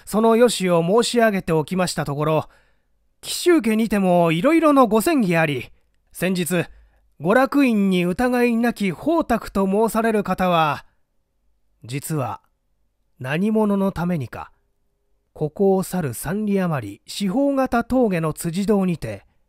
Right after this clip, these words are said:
ご殺害にお会いなされた由、その殺害者が、当時の天一坊と思われまするが。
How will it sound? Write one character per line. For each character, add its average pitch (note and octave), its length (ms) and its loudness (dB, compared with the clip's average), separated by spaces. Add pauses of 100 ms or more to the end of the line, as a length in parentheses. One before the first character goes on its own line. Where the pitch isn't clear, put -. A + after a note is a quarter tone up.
(800)
ご B2 160 -8
殺 A3+ 380 -4
害 G#3 260 0
に G3 240 0
お E3 180 0
会 F#3+ 120 0
い F3+ 40 -2
な E3 120 -2
さ D#3+ 140 -6
れ B2+ 100 -6
た G#2 160 -16
由、 G2+ 400 -14 (760)
そ F#3+ 220 -2
の G3+ 80 4
殺 G3 300 -2
害 G3 160 2
者 C#3+ 160 -6
が、 A#2 260 -10 (720)
当 D4 320 2
時 D3+ 180 -6
の B2 220 -10 (140)
天 C4 320 -2
一 B3 280 -4
坊 E3+ 220 -2
と A2+ 220 -10
思 C3+ 200 -6
わ C3+ 100 -6
れ A#2+ 100 -8
ま A2 100 -10
す - 140 -14
る G2 100 -16
が。 F2 300 -18